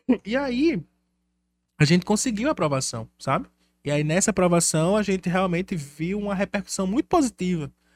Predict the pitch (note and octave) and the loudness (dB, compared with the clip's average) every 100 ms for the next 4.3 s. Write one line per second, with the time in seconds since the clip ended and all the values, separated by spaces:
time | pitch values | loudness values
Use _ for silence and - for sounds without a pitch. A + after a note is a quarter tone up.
0 | _ - F#3 - - F#3 F3+ - G3 F#3+ | _ -4 -4 -4 -6 -4 -4 -4 0 2
1 | E3+ F3+ - E3 D#3+ D#4 _ - - - | 4 4 2 2 2 -2 _ -20 -20 -20
2 | _ _ D3 F3 - - F3+ F3+ E3+ E3+ | _ _ -4 -4 -6 -8 -2 2 4 2
3 | E3+ E3 E3+ F3 E3+ F3 - F#3+ F3+ D3+ | 2 4 8 8 8 6 8 4 4 4
4 | D3+ D#3+ G3+ | 4 4 2